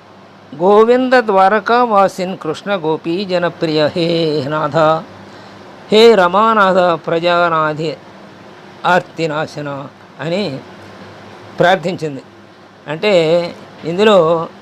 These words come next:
రెండు సంబోధనలు చేసింది, ద్వారకావాసుడని, బృందావన కృష్ణ అని.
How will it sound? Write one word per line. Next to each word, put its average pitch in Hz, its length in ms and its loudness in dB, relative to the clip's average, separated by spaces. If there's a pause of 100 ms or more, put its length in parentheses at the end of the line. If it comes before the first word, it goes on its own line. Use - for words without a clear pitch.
(680)
రెండు 196 240 0
సంబోధనలు 208 480 0
చేసింది, 160 380 -4 (160)
ద్వారకావాసుడని, 202 1080 0 (180)
బృందావన 190 520 0
కృష్ణ 170 300 -10
అని. 147 160 -8